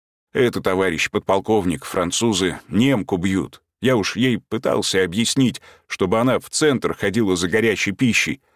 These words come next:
Там тоже полевая кухня стоит, только немцев больше приходит, и поэтому её пинать не будут. Но, видно, не понимает. А здесь через день получает по сусалам, хоть я и стараюсь этого не допускать". "Понятно.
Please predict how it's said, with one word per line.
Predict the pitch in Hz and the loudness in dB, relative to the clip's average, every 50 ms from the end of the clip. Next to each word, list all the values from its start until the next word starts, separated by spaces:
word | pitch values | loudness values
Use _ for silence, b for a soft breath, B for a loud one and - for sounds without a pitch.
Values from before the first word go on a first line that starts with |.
| _ _ _ _ | _ _ _ _
Там | - 120 127 139 | -2 0 0 2
тоже | - 160 156 143 98 101 | 2 4 2 2 2 0
полевая | - - 107 104 107 110 117 104 95 92 | 0 0 2 2 4 4 2 2 0 0
кухня | - 117 113 - - 98 90 | 0 0 -2 0 0 0 -2
стоит, | - - - 92 85 78 67 62 - - - | 0 0 0 0 0 0 -2 -6 -10 -8 -4
только | - 117 110 - - 120 | -2 0 0 0 0 0
немцев | 151 180 165 120 - - 95 90 90 | 2 2 2 0 0 0 -2 -2 -2
больше | 92 127 156 135 113 - - 87 | 0 2 2 2 2 0 -2 -4
приходит, | - 98 107 - - 113 107 95 80 78 - - b b b b b b | -4 -4 -4 -2 0 2 2 2 2 -2 -4 -8 b b b b b b
и | 90 | -4
поэтому | 92 - 120 131 147 139 139 110 110 | -2 0 0 0 0 0 2 2 2
её | 107 101 104 123 131 | 2 2 2 2 2
пинать | - - 117 113 120 120 107 - | 2 2 0 0 2 0 0 0
не | - 117 | 0 0
будут. | 127 117 117 110 101 80 76 67 - _ _ _ _ _ _ _ _ _ - | 2 2 2 0 0 0 -2 -6 -8 _ _ _ _ _ _ _ _ _ -4
Но, | 107 123 131 123 | -2 0 0 0
видно, | 98 87 101 113 101 90 92 | 0 0 0 0 0 0 0
не | 92 95 92 | 0 0 0
понимает. | - - 92 92 92 92 87 80 69 58 55 - - - - - _ | 0 0 0 0 2 0 0 0 -2 -6 -8 -10 -14 -20 -20 -20 _
А | - 85 85 | -6 -4 -4
здесь | 82 87 104 143 151 123 - - - - _ _ - | -2 0 0 0 0 0 0 -2 -6 -8 _ _ -4
через | - 117 120 131 120 113 | -2 0 0 0 0 0
день | 120 165 165 139 110 | 2 2 2 2 2
получает | - 101 101 107 101 - - 120 107 87 78 - - | 2 0 0 0 0 0 2 2 2 2 0 -2 -2
по | - 117 | -2 -2
сусалам, | - - 139 117 - - 117 95 76 60 52 - _ _ | 0 2 0 0 2 2 0 0 -2 -4 -8 -14 _ _
хоть | - - 127 - - | -8 -8 -6 -2 -2
я | 123 123 113 | 0 0 0
и | 90 | 0
стараюсь | - - 101 101 117 123 110 87 - - | -2 -2 0 0 2 2 0 0 0 -2
этого | 104 92 101 87 78 | -2 -2 -2 -4 -2
не | 90 92 104 110 | 0 0 2 2
допускать". | 98 117 - 120 117 - - - 104 85 65 - - _ _ _ _ _ _ _ _ _ _ _ _ - | 0 0 0 0 -2 -2 -2 -2 -2 -2 -2 -4 -10 _ _ _ _ _ _ _ _ _ _ _ _ -6
"Понятно. | - 123 143 143 139 131 123 120 110 98 - - - 57 | -4 -2 0 2 2 2 2 2 0 -2 -2 -4 -8 -8